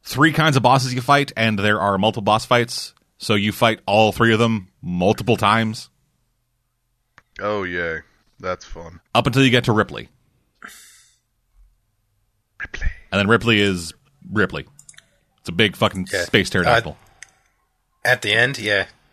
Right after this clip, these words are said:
Speaker 1: Who is somehow a pirate.
Speaker 3: You know why it's different? You know why it's different?
Speaker 1: Why?
Speaker 3: Because that wasn't in the original game. They added that.
Speaker 1: Oh my god.
Speaker 3: Yeah, I know.
Speaker 1: You guys like, did you guys like Metroid? Do you like Ripley?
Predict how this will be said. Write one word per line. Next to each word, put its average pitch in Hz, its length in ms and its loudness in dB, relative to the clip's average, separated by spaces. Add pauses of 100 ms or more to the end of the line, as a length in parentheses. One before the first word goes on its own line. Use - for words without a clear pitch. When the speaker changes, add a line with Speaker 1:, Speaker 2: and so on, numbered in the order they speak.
(140)
Speaker 1:
Who 110 120 4
is 101 80 2
somehow 113 280 4
a 101 40 0
pirate. 92 200 -2
Speaker 3:
You 120 60 -2
know 117 80 2
why 117 180 4
it's - 120 0
different? - 340 -2 (600)
You 117 100 -6
know 117 140 0
why 117 140 6
it's - 120 -2
different? 135 420 2 (240)
Speaker 1:
Why? 101 300 0 (1400)
Speaker 3:
Because 117 260 -2
that 117 120 4
wasn't 123 260 2
in 165 80 4
the 110 120 0
original 98 340 2
game. 104 360 0
They 98 140 -2
added 110 260 2
that. 95 220 2 (400)
Speaker 1:
Oh 127 160 2
my 117 100 2
god. 151 540 6 (1300)
Speaker 3:
Yeah, 143 680 4
I 143 40 -6
know. 156 320 -2 (360)
Speaker 1:
You 101 120 -8
guys 135 220 2
like, 139 160 4 (180)
did 117 140 -6
you 143 80 0
guys 131 260 4
like 123 140 2
Metroid? 170 640 2 (1120)
Do 95 80 -6
you 104 60 0
like 117 220 4
Ripley? 143 720 2